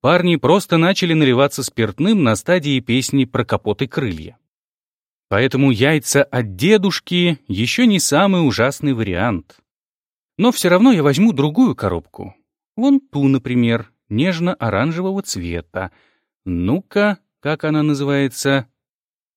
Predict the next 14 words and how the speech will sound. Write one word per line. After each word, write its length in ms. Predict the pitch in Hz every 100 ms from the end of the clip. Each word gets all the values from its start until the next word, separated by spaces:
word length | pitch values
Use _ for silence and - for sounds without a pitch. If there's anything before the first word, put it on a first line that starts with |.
| -
Яйца 1040 | 107 87 107 160 180 - - 170 175 - _ _ _ -
от 220 | 139 120
веселой 580 | 131 127 - 151 156 147
бабушки. 760 | 165 160 80 95 - _ _ _ _ _ _ _ _ _ _ _ _ _ _ _ _ -
Мои 260 | 101 147 196
руки 260 | 180 135
дрогнули, 800 | 104 110 214 214 185 190 196 190 - _ -
упаковка 680 | 113 113 - 143 123 -
с 120 | 117 -
тихим 500 | 160 - 110 90 -
«чвак» 680 | - 98 214 - - _ _ -
оказалась 580 | - 90 123 170 -
на 140 | 95 -
полу. 460 | 98 98 85 78